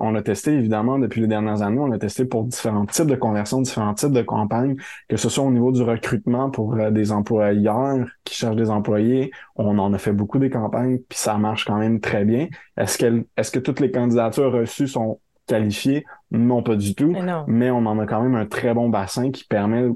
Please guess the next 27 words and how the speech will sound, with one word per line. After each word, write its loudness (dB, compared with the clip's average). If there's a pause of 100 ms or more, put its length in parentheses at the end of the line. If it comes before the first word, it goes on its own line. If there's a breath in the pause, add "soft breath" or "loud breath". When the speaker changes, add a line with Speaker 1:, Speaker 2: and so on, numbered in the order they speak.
Speaker 1:
quand 0
même 2
de 2
d'élaguer 2
tout -12
ça -2
puis -4
d'avoir 0
un -2
bon 2
échantillonnage. -2 (520 loud breath)
Alors 2
que 0
d'autres 0 (240)
plateformes, 0
d'autres -2
réseaux 2
sociaux -2
nous 0
permettent 0
même 2
pas 2
d'avoir 0
un 0
échantillonnage -2
parce -8
que 0